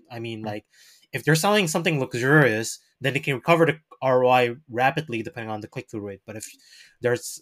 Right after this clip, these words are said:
Speaker 1: selling,
Speaker 2: Mm-hmm.
Speaker 1: like, memberships, and in order to break even, they have to send, they have to sell, like, a thousand of it,
Speaker 2: Yeah.
Speaker 1: then you have to price,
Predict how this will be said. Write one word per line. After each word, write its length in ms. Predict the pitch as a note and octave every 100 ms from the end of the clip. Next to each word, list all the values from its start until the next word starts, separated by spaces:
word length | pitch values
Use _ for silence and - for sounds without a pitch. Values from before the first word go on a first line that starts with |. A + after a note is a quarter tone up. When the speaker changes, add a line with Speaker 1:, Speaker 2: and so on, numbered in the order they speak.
| _
Speaker 1:
selling, 440 | - C#3+ D3 D3
Speaker 2:
Mm-hmm. 80 | C3+
Speaker 1:
like, 260 | B2 A#2 -
memberships, 580 | C3+ C#3+ C#3+ B2+ A#2+ -
and 260 | A2+ A2 -
in 100 | A#2+
order 180 | A#2+
to 80 | -
break 200 | G#2+ - -
even, 300 | C3+ C3+ A2+
they 80 |
have 120 | A2+ A#2
to 80 |
send, 360 | - C3 B2 B2+ _ _ _ _
they 180 | B2 A2+
have 140 | A#2 -
to 60 |
sell, 280 | - C3+ B2
like, 160 | A2 A2
a 40 |
thousand 460 | - A2+ C#3+ C#3+ A2
of 100 | F#2+
it, 160 | A#2+ -
Speaker 2:
Yeah. 140 | B2
Speaker 1:
then 220 | G#2+ G#2+ G2+
you 80 |
have 80 | G#2+
to 80 | -
price, 320 | - B2 -